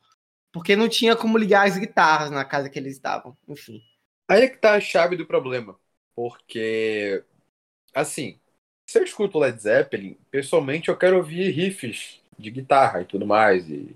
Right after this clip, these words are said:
Speaker 2: enfim, coisas nesse nível. E o Led Zeppelin acústico é uma coisa que me decepcionou um pouco. Não porque é ruim, não porque os, as levadas são ruins, não. Mas,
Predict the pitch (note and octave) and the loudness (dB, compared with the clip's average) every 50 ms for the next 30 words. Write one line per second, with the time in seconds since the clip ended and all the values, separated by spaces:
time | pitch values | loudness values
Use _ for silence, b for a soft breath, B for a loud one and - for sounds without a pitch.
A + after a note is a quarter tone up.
0 | - - F3+ G#3 - - A2 G2 F#2+ G2+ B2 C3 B2+ B2+ B2+ B2+ - D3+ C3 A#2 | -12 -10 -10 -10 -8 -8 -10 -6 0 2 2 2 2 -2 -6 -6 -4 -2 0 0
1 | G2+ F2+ - - _ b b b b _ _ _ _ _ _ _ - F#4 G#4+ A#4 | 0 0 -4 -4 _ b b b b _ _ _ _ _ _ _ 4 6 8 8
2 | A4+ D4 A3+ G3 G3 G3 - G3+ F3 D3+ C3+ - - - G#3 A3+ F#3+ F3+ - - | 6 6 4 4 2 4 2 2 2 2 0 0 -6 -2 -2 -2 -2 -2 -6 -10
3 | - - - - _ _ _ G#3 F#4+ F#4+ - - C4+ B3+ A3+ A3+ - A3+ A3 G3 | -14 -16 -20 -20 _ _ _ -8 -8 -8 -2 -2 -2 -2 -2 -8 -8 -6 -2 -2
4 | A3 A3 - A3+ G#3 - - - G#3 G3+ G#3+ G#3 G3 - F#3 D#3+ C3 - _ _ | -2 2 2 0 0 2 -2 -2 -2 -2 -4 -8 -2 2 2 2 2 0 _ _
5 | _ - D#3 A3 B3+ A#3+ - F#3 - - - F#3 F3+ E3 D#3 D#3 C3+ C3 C#3 C#3+ | _ -4 -2 -2 -2 0 -2 -2 -2 2 4 4 4 4 4 0 -4 -4 -4 -6
6 | B2+ B2+ D3+ E3 - - D3+ - D#3 D3+ C#3 C#3+ B2 F#2+ A#2+ A#2 A#2+ A#2+ A2+ A2 | -4 -2 -4 -2 -2 -4 -6 -2 -4 -2 0 0 -2 -2 -2 0 2 0 2 4
7 | A#2 A#2+ A#2+ A#2 A2+ - B2 A2+ A2 A2 G#2+ G#2+ G2+ - A#2+ D#3+ C#3+ - - - | 4 4 4 2 2 -2 -12 -12 -14 -16 -20 -20 -20 -8 -2 0 0 0 0 -6
8 | - _ _ _ _ _ _ _ _ _ _ - A2+ A#2 A#2+ B2 B2 B2 B2 B2+ | -20 _ _ _ _ _ _ _ _ _ _ -2 2 2 4 4 4 4 2 0
9 | B2+ B2+ B2+ B2+ - | -2 -6 -8 -14 -16